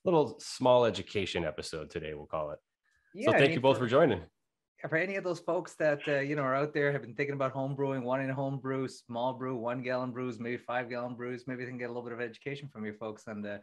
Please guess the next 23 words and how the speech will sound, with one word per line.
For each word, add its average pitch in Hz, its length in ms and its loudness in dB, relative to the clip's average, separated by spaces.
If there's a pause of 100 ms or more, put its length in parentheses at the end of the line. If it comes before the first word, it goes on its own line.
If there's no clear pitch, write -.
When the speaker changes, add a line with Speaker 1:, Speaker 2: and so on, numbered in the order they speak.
(300)
Speaker 2:
you - 40 -20
can 107 80 -12
share 123 160 -2
some 123 140 -8
of 117 40 -4
the 117 60 -4
challenges 120 480 -6
that 107 100 -4
you've 113 220 -6
been 120 300 -4
through, 123 320 -6
and, 107 240 -4
uh, 101 140 -4 (340)
hopefully 113 280 -4
they 107 120 -4
don't 117 100 -6
have 117 120 -8
to 113 60 -10
go 113 120 -6
through 117 120 -8
the 107 80 -8
same. 123 280 -10 (1300)
Speaker 1:
Absolutely. 90 480 -8